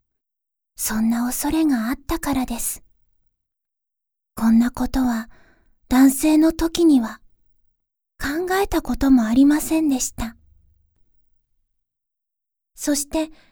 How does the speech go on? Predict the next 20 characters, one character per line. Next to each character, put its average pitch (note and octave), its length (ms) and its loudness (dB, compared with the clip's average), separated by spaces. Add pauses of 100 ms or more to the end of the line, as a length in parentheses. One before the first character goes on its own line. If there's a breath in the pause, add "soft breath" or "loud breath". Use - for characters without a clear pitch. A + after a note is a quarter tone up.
(440 soft breath)
女 D4 160 0
性 F4 260 -2
に G4 160 -4
な G#4 120 -4
っ - 20 -18
て F4 200 -6
分 A#3 160 -4
か C4+ 140 -10
っ D4 40 -8
た D4+ 200 -8
こ B3+ 140 -10
と A#3+ 100 -6
は、 A3+ 300 -6 (1500)
痴 - 220 -6
漢 D4 220 -2
の E4 400 -2
多 E4 240 -2
さ D#4+ 160 -10
で - 140 -14
す。 - 220 -16